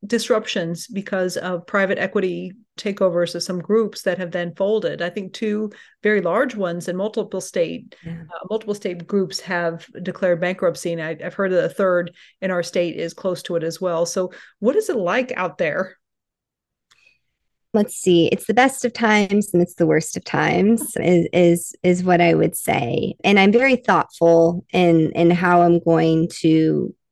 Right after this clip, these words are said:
Speaker 2: answer this question. I'm gonna be honest about it because our medical students are listening. And you probably know, and some of the listeners listening, that E M had a very disappointing match last year. We went from, when I was matching into E M, it was one of the most, if not the most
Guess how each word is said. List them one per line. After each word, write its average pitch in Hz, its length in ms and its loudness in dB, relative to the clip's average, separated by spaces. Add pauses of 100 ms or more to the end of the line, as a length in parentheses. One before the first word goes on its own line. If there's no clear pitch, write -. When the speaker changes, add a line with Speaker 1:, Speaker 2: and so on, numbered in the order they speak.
(120)
Speaker 2:
answer 180 380 4
this 156 160 2
question. - 480 -2
I'm 160 120 4
gonna 175 140 6
be 170 240 4
honest 190 460 2
about 170 300 2
it 170 320 2 (160)
because 202 300 2
our 196 120 6
medical 208 340 4
students 170 420 2
are 151 120 2
listening. 147 460 -2
And 165 120 6
you 185 80 6
probably 180 480 4
know, 156 580 2
and 160 200 0
some 160 180 2
of 156 60 2
the 156 80 4
listeners 156 640 0
listening, 156 640 2
that 151 420 2
E 170 160 4
M 160 200 4
had 160 360 0
a 151 140 0 (100)
very 156 520 4
disappointing 156 720 0
match - 560 -4 (140)
last - 480 -4
year. 156 200 2
We 190 200 2
went 196 280 2
from, 170 260 4
when 165 120 2
I 190 220 2
was 226 200 4
matching 202 440 0
into 190 280 2
E 185 200 2
M, 180 260 4
it 165 140 0
was 165 240 0
one 170 160 2
of 170 140 0
the 180 160 4
most, 175 380 2
if 170 140 0
not 170 200 -2
the 170 160 4
most 175 420 0